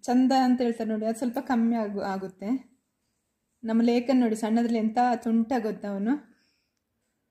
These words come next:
ಇದು ನಾವು ಮಂಗಳೂರು ಬೀಚಿಗೆ ಹೋಗಿದ್ವಿ.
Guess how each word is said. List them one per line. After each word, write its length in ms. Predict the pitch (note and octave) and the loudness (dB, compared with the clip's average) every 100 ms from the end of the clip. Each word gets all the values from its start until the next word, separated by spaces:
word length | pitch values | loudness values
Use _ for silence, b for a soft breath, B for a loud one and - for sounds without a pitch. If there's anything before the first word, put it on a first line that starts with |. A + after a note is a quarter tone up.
| _ _ _ _ _ _ _ _ _ _ | _ _ _ _ _ _ _ _ _ _
ಇದು 180 | A3+ A3 | -4 2
ನಾವು 280 | B3+ A3 A#3+ | 4 4 2
ಮಂಗಳೂರು 480 | C#4 A3+ A3+ A3 A#3 | 4 4 2 2 0
ಬೀಚಿಗೆ 380 | A3 G#3 A3 A3 | -2 -4 -4 -4
ಹೋಗಿದ್ವಿ. 800 | G3 G3 F#3+ F#3+ D4+ G#4 _ | -2 -6 -8 -6 -6 -8 _